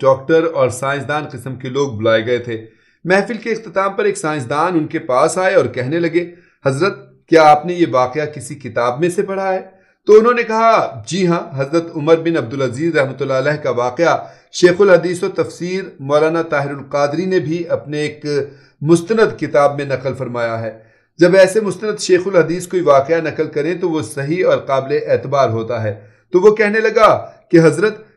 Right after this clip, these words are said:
क्या आप ये सब कुछ अपनी आंखों से देखना चाहेंगे?" मैंने कहा, "आपका क्या मतलब है?" वो कहने लगे, "हजरत, ये चीज़ यहाँ एक जगह आंखों से देखी जा सकती है।"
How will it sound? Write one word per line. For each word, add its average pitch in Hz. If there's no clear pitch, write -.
क्या 180
आप 175
ये 170
सब 160
कुछ 175
अपनी 151
आंखों 135
से 160
देखना 131
चाहेंगे?" 147
मैंने 120
कहा, 135
"आपका 127
क्या 180
मतलब 202
है?" 202
वो 165
कहने 196
लगे, 226
"हजरत, 156
ये 160
चीज़ 165
यहाँ 147
एक 143
जगह 135
आंखों 143
से 147
देखी 135
जा 139
सकती 147
है।" 127